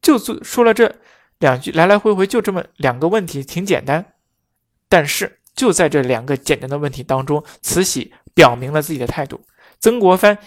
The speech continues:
也领会到了他的态度。那么问题就来了，慈禧口中的马新贻是谁呢？他说：“马新贻这事儿岂不甚奇？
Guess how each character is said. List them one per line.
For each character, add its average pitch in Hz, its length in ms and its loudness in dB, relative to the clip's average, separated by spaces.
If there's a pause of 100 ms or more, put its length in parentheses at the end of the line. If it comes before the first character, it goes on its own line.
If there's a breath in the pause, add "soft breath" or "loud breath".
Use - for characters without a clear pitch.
也 170 140 2
领 156 320 2
会 208 160 0
到 180 100 0
了 135 100 -2
他 - 160 -10
的 135 80 -8
态 - 220 -8
度。 - 120 -18 (680 soft breath)
那 269 160 6
么 196 240 2
问 180 160 2
题 143 100 -2
就 135 140 2
来 - 160 -2
了， 131 180 -6 (440 soft breath)
慈 202 260 0
禧 151 240 -2
口 135 240 -8
中 143 180 -6
的 156 120 -4
马 127 340 -8
新 226 360 -6
贻 147 420 -10
是 - 180 -6
谁 - 380 -6
呢？ 139 240 -10 (380)
他 220 80 -2
说 220 260 -2 (260 loud breath)
：“马 143 220 4
新 254 280 -4
贻 180 200 -4
这 208 200 2
事 - 220 -4
儿 156 120 2
岂 - 260 -2
不 143 160 -4
甚 175 320 -4
奇？ 135 540 0